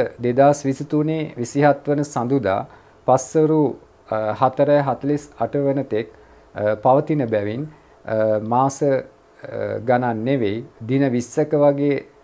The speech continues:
අ, කාලයක් බුධගේ හැසිරීම අනුව ඔබගේ ජීවිතයට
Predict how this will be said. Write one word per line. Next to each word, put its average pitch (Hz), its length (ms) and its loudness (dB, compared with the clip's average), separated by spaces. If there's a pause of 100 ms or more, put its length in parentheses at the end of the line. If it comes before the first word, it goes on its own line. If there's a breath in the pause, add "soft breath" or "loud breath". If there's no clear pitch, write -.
(120)
අ, 107 480 -4 (260)
කාලයක් 120 500 2 (540 soft breath)
බුධගේ 135 500 2
හැසිරීම 135 520 -2
අනුව 104 440 -6 (220)
ඔබගේ 135 380 0
ජීවිතයට 107 720 -6